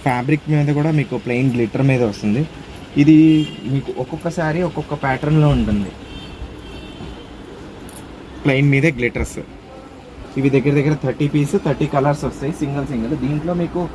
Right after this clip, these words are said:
డబల్ షేడ్ కూడా ఉంటుంది. ఇదిగో ఇది డబల్ షేడ్.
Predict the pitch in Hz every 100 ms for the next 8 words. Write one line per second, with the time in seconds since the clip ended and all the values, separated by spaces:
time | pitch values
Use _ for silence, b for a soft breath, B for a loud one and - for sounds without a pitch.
0 | - - - - 113 117 147 - 180 170
1 | 175 135 117 107 98 85 - - - -
2 | - - - - - - - - 277 277
3 | - - - - 208 185 185 95 92 -
4 | - 107 104 110 95 92 101 92